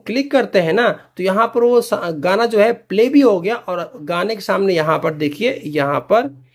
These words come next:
एक एरो बन के आ गया। अब हमें इस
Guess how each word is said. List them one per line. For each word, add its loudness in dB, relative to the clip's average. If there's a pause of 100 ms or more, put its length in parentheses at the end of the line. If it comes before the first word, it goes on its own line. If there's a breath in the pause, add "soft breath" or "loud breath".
(180 soft breath)
एक -2
एरो 6
बन 2
के -2
आ 0
गया। -8
अब 0
हमें -2
इस -8